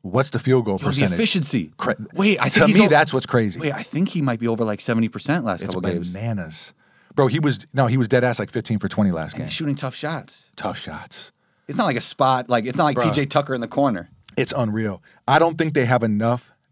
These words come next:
Speaker 1: depth to win a championship this year. I think losing Bridges was
Speaker 2: And I love that for Bridges. It was so good for Bridges.
Speaker 1: It was great for him. It was bad for the Suns.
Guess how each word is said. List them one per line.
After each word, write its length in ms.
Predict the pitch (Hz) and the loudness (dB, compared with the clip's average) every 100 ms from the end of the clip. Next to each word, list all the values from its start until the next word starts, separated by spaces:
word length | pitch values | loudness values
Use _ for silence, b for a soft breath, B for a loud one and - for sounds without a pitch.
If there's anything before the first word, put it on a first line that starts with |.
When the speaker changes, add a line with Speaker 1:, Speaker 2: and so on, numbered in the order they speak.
| - | -4
Speaker 1:
depth 400 | 120 123 - _ _ _ _ _ _ _ _ - | -2 -2 -4 _ _ _ _ _ _ _ _ -4
to 120 | 123 | -2
win 300 | 113 113 113 | 0 -2 -4
a 60 | - | -4
championship 540 | 120 120 120 - 123 | -2 -2 -2 -2 -2
this 180 | 123 - | -2 -2
year. 240 | 127 127 - | -2 -2 -6
I 100 | - | -4
think 320 | 143 123 104 _ _ _ _ _ _ _ _ _ _ - - | -2 -4 -6 _ _ _ _ _ _ _ _ _ _ -20 -12
losing 420 | 107 123 113 117 | -2 0 0 -2
Bridges 680 | 107 117 107 120 117 - - _ _ _ _ _ _ _ _ _ _ _ _ | 0 -2 0 -2 -2 -6 -10 _ _ _ _ _ _ _ _ _ _ _ _
was 540 | 104 107 101 - - _ _ 117 | -6 -4 -2 -4 -6 _ _ -4
Speaker 2:
And 100 | 120 | -2
I 60 | |
love 180 | 110 117 | -2 -2
that 160 | 104 98 | -2 -2
for 140 | 98 | -4
Bridges. 560 | 92 87 82 82 - - | -4 -6 -6 -14 -18 -12
It 60 | 117 | -8
was 100 | 113 | -4
so 120 | 131 | -4
good 160 | 117 117 | -4 -6
for 100 | 101 | -4
Bridges. 280 | 107 104 139 | -4 0 0
Speaker 1:
It 40 | |
was 140 | 135 | 0
great 300 | 98 127 151 | 0 -2 -2
for 100 | 147 123 | -2 -2
him. 180 | 147 117 | 0 -2
It 20 | |
was 120 | 98 | -4
bad 240 | 107 101 | -2 -2
for 80 | 98 | -4
the 60 | 90 | -8
Suns. 540 | - 92 82 - - | -8 -8 -10 -20 -20